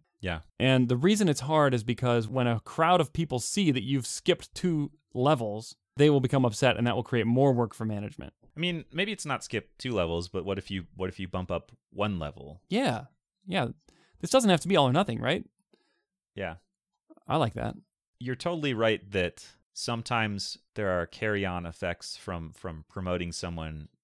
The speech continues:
Speaker 1: And some of them are good, and some of them to the manager are bad, which is, like, there's gonna be, I have to explain a bunch of times why,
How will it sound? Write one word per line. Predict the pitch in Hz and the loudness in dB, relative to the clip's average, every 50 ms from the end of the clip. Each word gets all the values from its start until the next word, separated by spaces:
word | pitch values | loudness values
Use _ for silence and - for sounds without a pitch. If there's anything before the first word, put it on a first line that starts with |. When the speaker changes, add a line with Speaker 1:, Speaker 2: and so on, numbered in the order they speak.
| _ _ _ - | _ _ _ -16
Speaker 1:
And | 95 95 | -12 -10
some | - 110 104 104 | -6 -6 -4 -2
of | 101 | -2
them | 104 98 95 | -2 -2 -2
are | 92 87 80 | -2 -4 -2
good, | - 92 90 87 85 | -2 -2 -2 -2 -2
and | 82 80 | -4 -8
some | - - 90 92 | -6 -6 -6 -6
of | 90 85 | -4 -4
them | 82 80 78 78 76 - - - _ - - | -6 -6 -6 -8 -12 -14 -18 -20 _ -20 -20
to | - - 104 | -12 -8 -6
the | 95 87 | -4 -2
manager | 90 98 104 107 104 92 90 80 78 | 0 0 0 0 -2 -2 -4 -4 -4
are | 78 | -4
bad, | - 90 92 90 82 78 - | 0 2 2 2 2 0 -4
which | 78 78 - 80 | -8 -12 -14 -14
is, | 78 - - | -16 -14 -14
like, | - - - - - _ _ _ _ _ _ _ _ _ _ _ _ _ - | -14 -14 -16 -16 -20 _ _ _ _ _ _ _ _ _ _ _ _ _ -6
there's | 101 95 82 | -4 -4 -2
gonna | - 98 95 85 | -2 -2 -2 -2
be, | 87 90 85 82 - | -2 -4 -4 0 4
I | 104 127 | 4 4
have | 143 139 120 - | 4 4 0 0
to | - 90 | -2 -2
explain | 85 - - - - 110 104 98 87 85 | -2 -2 -4 -4 -2 0 0 0 -2 -4
a | 78 76 | -6 -6
bunch | - 87 82 - | -6 -6 -6 -8
of | 85 - | -10 -10
times | - 90 85 80 78 80 | -8 -8 -8 -8 -8 -10
why, | 90 82 80 80 78 76 73 | -6 -4 -2 -2 -2 -2 -4